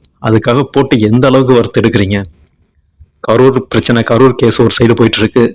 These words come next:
அவர் பிரச்சாரம் பண்றதுக்கு மாநாடு ஒரு சைடு போயிட்டு இருக்கு, இங்க ஜனநாயகம் கேஸ் வேற போயிட்டு இருக்கு. ஆனா ஒரு மனுஷன் எலெக்ஷனுக்கு வர்றதுன்னு சொன்னதுலேருந்து இந்த அளவுக்கு அங்க போட்டு படுத்து எடுக்கிறது,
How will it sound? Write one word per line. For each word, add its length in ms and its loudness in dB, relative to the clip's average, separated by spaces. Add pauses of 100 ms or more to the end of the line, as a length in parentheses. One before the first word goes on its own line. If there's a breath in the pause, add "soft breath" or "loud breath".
(520 soft breath)
அவர் 320 0
பிரச்சாரம் 460 0
பண்றதுக்கு 340 0
மாநாடு 340 0
ஒரு 120 0
சைடு 160 0
போயிட்டு 280 -2
இருக்கு, 220 -4 (400 soft breath)
இங்க 240 2
ஜனநாயகம் 600 0
கேஸ் 260 0
வேற 200 2
போயிட்டு 300 -2
இருக்கு. 240 -2 (1160)
ஆனா 140 -2
ஒரு 140 0
மனுஷன் 500 0 (420)
எலெக்ஷனுக்கு 500 0
வர்றதுன்னு 300 0
சொன்னதுலேருந்து 560 0 (120)
இந்த 220 -2
அளவுக்கு 300 2
அங்க 120 2
போட்டு 260 0
படுத்து 280 -2
எடுக்கிறது, 420 -2